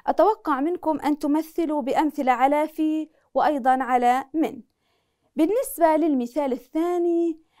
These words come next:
عن ابن عمر رضي الله عنهما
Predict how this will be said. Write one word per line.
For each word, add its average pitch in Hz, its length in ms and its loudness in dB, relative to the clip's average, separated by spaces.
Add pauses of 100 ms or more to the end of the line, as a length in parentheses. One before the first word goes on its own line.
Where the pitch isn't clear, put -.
عن 262 180 -2
ابن 285 200 -2
عمر 302 540 0
رضي 254 280 0
الله 285 420 2
عنهما 302 680 0